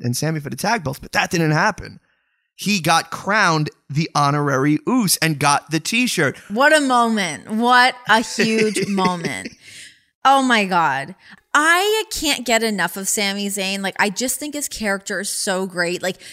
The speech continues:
Speaker 2: you talk about, like, what a key player he is in terms of, like, if you just want entertaining segments, he's it. Also, let's not forget the guy is a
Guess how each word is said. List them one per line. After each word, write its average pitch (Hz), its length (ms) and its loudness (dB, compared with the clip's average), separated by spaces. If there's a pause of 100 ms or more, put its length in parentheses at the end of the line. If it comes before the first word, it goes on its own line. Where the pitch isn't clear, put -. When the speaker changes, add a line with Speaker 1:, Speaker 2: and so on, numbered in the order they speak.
(100)
Speaker 2:
you 302 200 0
talk 381 320 0
about, 208 320 2
like, 196 240 -2 (540)
what 285 220 4
a 571 120 -2
key 294 320 -4
player 190 480 -4
he 226 260 -6
is 233 220 -2
in 226 140 -6
terms 196 380 -6
of, 202 100 -10
like, 185 180 -4
if 185 100 -14
you 208 140 -4
just 330 260 -6
want 202 380 0 (200)
entertaining 208 1080 -4
segments, 214 1000 -4 (400)
he's 262 420 -2
it. 339 240 4 (360)
Also, 262 340 0
let's 320 240 -6
not 226 280 2
forget 269 460 -4
the 277 80 -8
guy 190 340 2
is 226 260 -6
a 233 220 -6